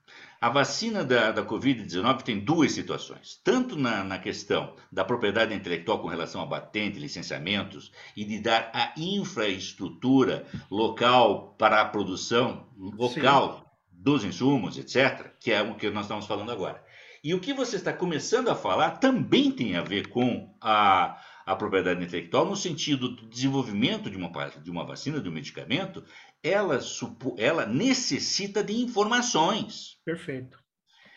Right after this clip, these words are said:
Speaker 1: A codificação e a decodificação do, do, do, do vírus não foi de um laboratório só.
Speaker 2: Não.
Speaker 1: Foi de um pool de, de, de centros de pesquisas no mundo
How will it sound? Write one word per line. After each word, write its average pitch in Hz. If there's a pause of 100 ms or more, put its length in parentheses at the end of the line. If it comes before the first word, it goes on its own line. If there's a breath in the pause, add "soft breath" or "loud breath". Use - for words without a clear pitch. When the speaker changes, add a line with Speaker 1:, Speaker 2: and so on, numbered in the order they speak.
(160 soft breath)
Speaker 1:
A 117
codificação 147
e 110
a 113
decodificação 135
do, 90
do, 76
do, 73
do 101
vírus 160
não 262
foi 330
de 214
um 220
laboratório 120
só. - (120)
Speaker 2:
Não. 139
Speaker 1:
Foi 226
de 240
um 185 (300)
pool 269
de, 127
de, 139
de 127
centros 240
de 139
pesquisas 131
no 226
mundo 320